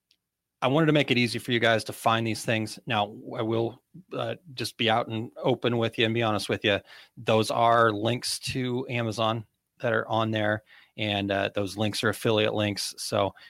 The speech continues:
if, you know, if you buy stuff from Amazon and you wanna buy one of these books, you know, I, I will, it will help support me, and I appreciate that. Now, if you're not an Amazon person, totally get it. Um, all the titles are right there and the authors, so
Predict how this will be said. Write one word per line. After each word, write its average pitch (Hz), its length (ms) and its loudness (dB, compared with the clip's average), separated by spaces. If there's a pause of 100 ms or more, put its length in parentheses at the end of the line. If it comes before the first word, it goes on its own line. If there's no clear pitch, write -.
(180)
if, 120 280 -6 (220)
you 131 80 -6
know, 101 220 -4
if - 180 -6
you 110 160 0
buy 107 200 4
stuff 104 240 0
from 110 140 0
Amazon 107 600 2 (480)
and 101 260 -4
you 95 80 -4
wanna 104 220 -2
buy 104 220 2
one 104 160 0
of 98 60 -6
these 98 180 -6
books, - 560 0
you 160 100 -16
know, 107 140 -8
I, 107 260 -8 (200)
I 107 100 -4
will, 98 420 -4 (580)
it 127 100 -4
will 117 180 4
help 113 340 -2
support 120 400 2
me, 117 120 2
and 107 100 2
I 104 80 2
appreciate 104 560 -4
that. 104 260 2 (240)
Now, 104 120 2
if - 100 -2
you're 107 60 0
not 101 180 2
an 104 100 0
Amazon 110 320 2
person, 120 320 -2
totally 110 260 0
get 139 200 4
it. 143 160 4 (400)
Um, 98 320 0
all 113 140 2
the 101 80 -4
titles 120 400 0
are 110 40 0
right 110 220 0
there 110 280 0
and 104 200 -4
the 107 100 -2
authors, 101 460 -2
so 101 140 0